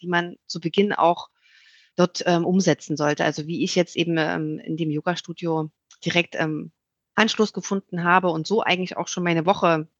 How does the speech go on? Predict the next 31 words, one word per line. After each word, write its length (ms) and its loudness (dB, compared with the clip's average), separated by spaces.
so 140 -4
geplant 560 6
habe, 320 4
was 180 2
ich 140 -6
wann 220 0
wie 100 -4
mache, 520 6
wann 180 -4
wir 160 6
uns 140 2
dann 120 4
treffen, 280 2
wann 140 -2
ich 100 -6
dann 140 -2
bei 140 0
euch 240 -2
halt 180 -6
auch 240 0
<laughs> 420 -6
zum 180 -8
Abendbrot 580 0
vorbeischneie 1000 2
und, 320 -6
ähm, 280 -2
sage, 280 0
„Hey, 220 2
hier 140 0
bin 200 -4
ich.“ 240 -6